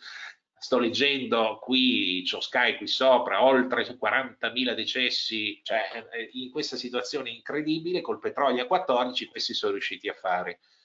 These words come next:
duemilanove. E, eh, <laughs> posso dire che, eh,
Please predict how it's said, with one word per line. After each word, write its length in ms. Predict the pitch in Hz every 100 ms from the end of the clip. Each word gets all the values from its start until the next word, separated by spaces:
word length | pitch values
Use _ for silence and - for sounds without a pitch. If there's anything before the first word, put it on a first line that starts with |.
| _ _ _ _
duemilanove. 1200 | - 117 135 120 110 101 92 82 85 85 85 - _
E, 640 | 143 135 120 120 110 - - - -
eh, 420 | 143 - 151 -
<laughs> 60 | -
posso 360 | 160 160 156
dire 680 | 156 180 151 120 98 - _ _ _ _ _ _
che, 100 | 147
eh, 500 | 147 117 - 175